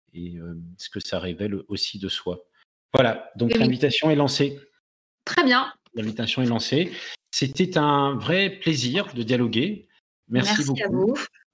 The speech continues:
Speaker 2: Merci
Speaker 1: C'est
Speaker 2: à
Speaker 1: toujours un
Speaker 2: toi.
Speaker 1: plaisir d'apprendre. Bah, merci. Merci Cédric. Merci à celles et ceux qui nous ont suivis. Et prenez soin de vous. Et on se retrouve lundi prochain pour une émission On se mobilise pour.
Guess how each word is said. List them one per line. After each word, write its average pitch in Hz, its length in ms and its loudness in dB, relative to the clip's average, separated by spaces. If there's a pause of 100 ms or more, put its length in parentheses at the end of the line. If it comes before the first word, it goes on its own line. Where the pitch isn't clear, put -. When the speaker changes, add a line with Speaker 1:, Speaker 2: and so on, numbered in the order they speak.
(140)
Speaker 2:
Merci 214 200 2
Speaker 1:
C'est 226 140 2
Speaker 2:
à 214 40 6
Speaker 1:
toujours 127 120 4
un 120 40 0
Speaker 2:
toi. 117 220 2
Speaker 1:
plaisir 131 220 2
d'apprendre. 117 600 -2
Bah, 90 280 -8
merci. 98 420 -4
Merci 131 340 0
Cédric. 131 500 2
Merci 120 360 2
à 120 40 4
celles 120 280 2
et 120 40 2
ceux 139 180 0
qui 135 120 -2
nous 110 160 2
ont 117 80 0
suivis. 113 400 -4 (640)
Et 104 180 0
prenez 123 300 2
soin 139 320 4
de 120 120 4
vous. 147 460 0 (120)
Et 113 260 2
on 107 180 0
se - 180 -2
retrouve 113 640 0 (140)
lundi 190 340 4
prochain 143 560 2 (460)
pour 120 300 -2
une 117 180 2
émission 123 560 2
On 117 60 2
se - 160 -2
mobilise 117 540 2
pour. 170 520 -4